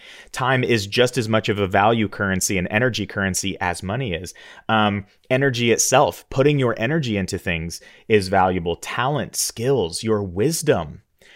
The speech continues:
the, you know, the, everything that you've learned over the years, right? Your, your knowledge base, your solutions, your tools, your connections,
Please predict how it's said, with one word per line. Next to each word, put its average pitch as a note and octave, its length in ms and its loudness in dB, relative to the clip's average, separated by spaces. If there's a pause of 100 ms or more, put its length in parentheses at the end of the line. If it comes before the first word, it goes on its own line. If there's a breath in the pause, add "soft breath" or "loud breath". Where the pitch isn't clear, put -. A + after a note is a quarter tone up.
(140 soft breath)
the, A2 240 0
you A#2+ 80 -2
know, G#2+ 160 0
the, F#2+ 400 0 (260 soft breath)
everything D#3 360 0
that C#3+ 180 0
you've A2+ 140 -2
learned A2+ 400 0
over G#2 180 2
the F#2 140 -4
years, F#2+ 580 -4 (260)
right? G2+ 320 0 (220 soft breath)
Your, G#2+ 380 6
your A2 240 0
knowledge G#2 560 0
base, F2 420 -4
your G2+ 240 2
solutions, G#2+ 640 0
your F#2+ 100 -2
tools, B2+ 460 0
your F#2+ 100 -2
connections, G2+ 880 -4